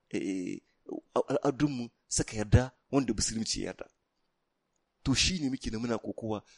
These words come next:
duk matsalar abin da ya sa abin bayyayewa, saboda wanda suke babban birane ba su ba da ba kima ta kirki wanda na ƙauyen za a iya gane su sama abubuwan.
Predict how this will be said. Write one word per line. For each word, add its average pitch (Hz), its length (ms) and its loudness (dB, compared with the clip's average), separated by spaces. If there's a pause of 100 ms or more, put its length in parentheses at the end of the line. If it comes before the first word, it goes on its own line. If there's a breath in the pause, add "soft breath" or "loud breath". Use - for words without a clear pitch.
(100)
duk 190 180 2
matsalar 180 420 -2
abin 131 240 -4
da 113 80 -4
ya - 40 -2
sa 120 160 -4
abin 101 200 -6
bayyayewa, 104 580 0 (180 soft breath)
saboda 131 320 0
wanda 127 240 -2
suke - 220 -4
babban 110 320 -2
birane 110 380 0 (280 soft breath)
ba 107 80 4
su 117 140 -2
ba 139 240 -6
da 120 120 -4
ba 123 140 0
kima 135 540 -2 (400)
ta - 80 8
kirki - 480 -2 (240)
wanda 127 220 2
na 113 100 0
ƙauyen 117 380 0 (240)
za - 200 0
a - 40 -2 (100)
iya 117 240 -2 (240)
gane 113 340 4
su - 200 0
sama 104 260 -4
abubuwan. - 360 -8